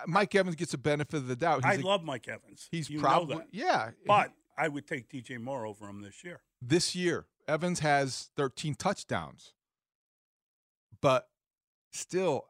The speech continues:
Speaker 1: his first timer, I, I just felt like that. Good, good for Montez Sweat.
Speaker 2: Yes.
Speaker 1: Surprised a little bit by Jalen Johnson. Good for him. I love the way the Bears handled that in terms of the video and the surprise. And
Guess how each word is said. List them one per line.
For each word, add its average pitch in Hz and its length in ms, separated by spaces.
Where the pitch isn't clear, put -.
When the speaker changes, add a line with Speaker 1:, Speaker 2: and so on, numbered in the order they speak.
Speaker 1:
his 127 180
first 175 280
timer, 170 440
I, 185 220
I 170 100
just - 280
felt 143 160
like 120 160
that. 104 260
Good, 196 200
good 185 380
for 175 340
Montez 135 380
Sweat. 180 320
Speaker 2:
Yes. - 380
Speaker 1:
Surprised 254 520
a 175 40
little 208 220
bit 180 140
by 139 100
Jalen 139 360
Johnson. 160 360
Good 156 160
for 135 200
him. 160 300
I 123 80
love 143 380
the 143 80
way 143 180
the 131 80
Bears 127 300
handled 127 340
that 196 280
in 143 80
terms 123 260
of 117 80
the 113 60
video 131 640
and 113 100
the 98 60
surprise. 113 760
And 98 260